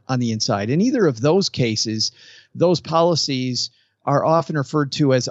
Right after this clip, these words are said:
unbundled, meaning you can kinda see the guts and you can move stuff around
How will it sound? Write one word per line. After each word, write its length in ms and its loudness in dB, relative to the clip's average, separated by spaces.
unbundled, 640 2
meaning 300 0
you 100 0
can 180 -2
kinda 300 2
see 160 0
the 140 -4
guts 420 0
and 100 2
you 120 -2
can 160 0
move 200 2
stuff 300 -2
around 420 0